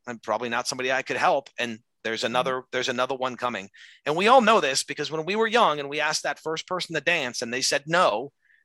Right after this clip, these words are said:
Speaker 1: we didn't go, "Well, I guess I'll be single for the rest of my life and never dance with anybody." We went, "You know
Speaker 2: Mm-hmm.
Speaker 1: what? I'm just gonna ask somebody else at a later time, and eventually I'll find somebody," right? So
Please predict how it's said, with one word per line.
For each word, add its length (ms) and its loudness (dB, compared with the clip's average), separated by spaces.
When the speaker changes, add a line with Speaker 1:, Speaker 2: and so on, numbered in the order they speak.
Speaker 1:
we 100 -6
didn't 180 -4
go, 180 4
"Well, 300 6
I 60 2
guess 220 0
I'll 100 -2
be 80 -8
single 360 -2
for 100 -10
the 80 -14
rest 220 -6
of 40 -18
my 160 0
life 300 2
and 80 -16
never 160 -2
dance 280 2
with 100 2
anybody." 560 0
We 60 -10
went, 280 -4
"You 80 -4
know 60 0
Speaker 2:
Mm-hmm. 260 2
Speaker 1:
what? 340 -20
I'm 180 2
just 240 0
gonna 140 0
ask 300 0
somebody 360 -2
else 520 -2
at 120 0
a 60 -6
later 260 -2
time, 400 -4
and 100 -8
eventually 520 -2
I'll 120 2
find 300 -2
somebody," 260 -8
right? 180 -4
So 400 2